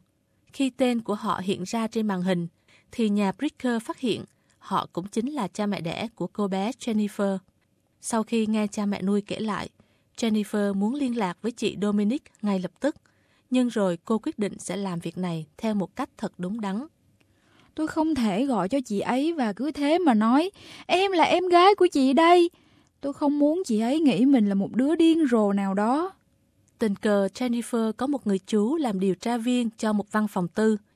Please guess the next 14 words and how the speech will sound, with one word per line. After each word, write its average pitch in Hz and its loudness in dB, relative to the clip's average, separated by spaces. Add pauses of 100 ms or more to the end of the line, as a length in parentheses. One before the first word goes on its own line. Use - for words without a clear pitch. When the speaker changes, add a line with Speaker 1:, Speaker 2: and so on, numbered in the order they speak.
Speaker 1:
Vì 208 4
vậy 185 -4
Jennifer 214 0
đã 185 -4
nhờ 214 2
chú 208 2
liên 254 0
lạc 185 -2
với 247 -4
cha 226 -2
mẹ 185 -2
ruột 180 -2
của 185 -4
mình. 196 2